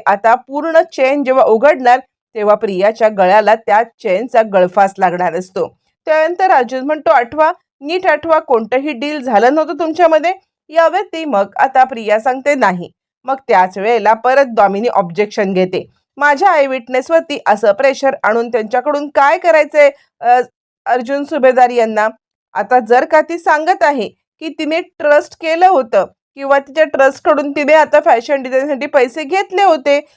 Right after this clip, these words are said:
तर संपला ना विषय, काय गरज आहे या सगळ्यामध्ये इतकं वाढवायची?"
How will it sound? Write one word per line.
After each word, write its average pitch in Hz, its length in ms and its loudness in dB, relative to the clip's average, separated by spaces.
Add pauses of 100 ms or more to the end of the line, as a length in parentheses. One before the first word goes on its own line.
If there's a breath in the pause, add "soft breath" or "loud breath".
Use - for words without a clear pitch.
(180)
तर 381 140 0
संपला 359 500 0
ना 370 180 0
विषय, 370 420 0 (380)
काय 320 220 -2
गरज 381 360 -2
आहे 349 120 4
या 330 100 4
सगळ्यामध्ये 294 540 0
इतकं 269 300 -4
वाढवायची?" 226 600 0